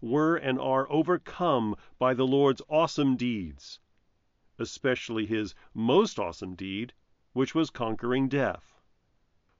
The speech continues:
Now these enemies must cringe before him, that is, be bent in fear, knowing that they are utterly conquered and defeated.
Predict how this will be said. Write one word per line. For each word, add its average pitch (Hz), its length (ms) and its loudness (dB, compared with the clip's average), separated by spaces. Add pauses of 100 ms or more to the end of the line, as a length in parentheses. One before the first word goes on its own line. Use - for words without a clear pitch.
(260)
Now 135 460 4
these 156 320 2
enemies 151 560 4
must 165 480 2
cringe 123 520 0
before 104 380 0
him, 73 320 -8 (320)
that 117 260 0
is, 101 300 0 (340)
be 135 200 0
bent 143 460 0
in 160 340 2
fear, 104 720 -2
knowing 110 520 2
that 101 160 -4
they 110 180 -2
are 107 180 0 (140)
utterly 107 480 -2
conquered 104 600 -4
and 110 320 -4
defeated. 90 540 -6